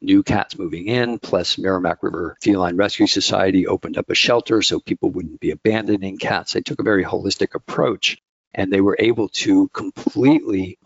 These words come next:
eliminate the community cat population from this particular location. And you can read about it in, uh, the published study that you see cited here. Now, one of the more exciting research studies that's been done in recent times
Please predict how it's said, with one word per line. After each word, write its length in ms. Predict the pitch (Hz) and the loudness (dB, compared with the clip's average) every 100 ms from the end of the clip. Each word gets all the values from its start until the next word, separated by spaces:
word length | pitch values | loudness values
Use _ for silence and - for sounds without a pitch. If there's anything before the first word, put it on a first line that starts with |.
| - | -2
eliminate 680 | 104 131 175 117 92 - - | 2 2 2 -2 -2 -4 -2
the 140 | 98 | -4
community 420 | - - 101 92 92 | -2 -8 -2 0 0
cat 320 | - 117 - | 0 -2 -2
population 680 | - 95 - 87 87 - 87 | -4 -4 -6 -6 -4 -4 -8
from 220 | - 87 | -12 -10
this 160 | 87 - | -10 -10
particular 500 | - - - - - | -10 -6 -4 -4 -4
location. 600 | - - 135 123 107 95 | -4 0 0 2 -2 -4
And 140 | 95 | -2
you 100 | 95 | -2
can 160 | - 87 | -2 0
read 180 | 147 139 | 4 4
about 260 | 101 92 | 4 0
it 120 | 92 - _ _ - | -2 -8 _ _ -8
in, 240 | 87 90 | -6 -4
uh, 220 | 82 85 | -2 -2
the 100 | 87 | -4
published 400 | - 104 - 87 | -4 -4 -2 0
study 300 | - 90 85 | 0 0 0
that 180 | 82 - | -2 -4
you 80 | - | -4
see 180 | - - | -2 0
cited 400 | - 85 - - | 0 0 -2 -4
here. 380 | - 107 113 - _ - | 0 2 2 -4 _ -4
Now, 280 | 131 123 - _ - | 0 0 -2 _ -2
one 200 | 143 160 | 2 4
of 60 | |
the 60 | 139 | 2
more 200 | 120 113 | 4 2
exciting 720 | 98 - 135 175 170 107 92 - | 2 0 4 6 4 2 -8 -14
research 480 | - 98 107 98 90 | -4 -2 0 0 -2
studies 400 | - 95 92 85 | -2 -2 -2 -2
that's 220 | 90 90 | -2 -2
been 200 | - 87 | -4 -4
done 300 | 85 87 85 - | 0 0 -2 -6
in 120 | - | -10
recent 340 | 92 95 - - | -2 -2 -2 -4
times 500 | - 92 87 - | -2 0 -2 -6